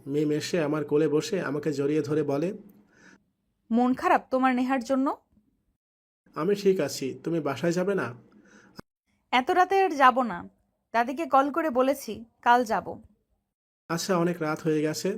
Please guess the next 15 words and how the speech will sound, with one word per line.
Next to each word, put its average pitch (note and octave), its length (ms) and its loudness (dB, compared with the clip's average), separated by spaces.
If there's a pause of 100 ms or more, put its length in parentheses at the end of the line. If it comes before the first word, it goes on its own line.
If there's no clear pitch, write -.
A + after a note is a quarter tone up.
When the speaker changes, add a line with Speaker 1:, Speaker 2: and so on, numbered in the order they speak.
(140)
Speaker 1:
তুমি D#3+ 220 -4
নেহার D#3 260 -2
রুমে C#3+ 240 -2
গিয়ে F#3 200 0
শুয়ে D#3+ 240 0
পড়ো।" B2 280 -4 (1200)
মিম F3 260 2 (100)
ঠিক E3+ 220 0
আছে F3 220 -2
বলে F#3 260 0
নেহার D#3+ 300 -2
রুমে D3+ 240 0
গিয়ে F3 260 -2
শুয়ে D#3 240 -2
পড়ে। D3+ 240 -2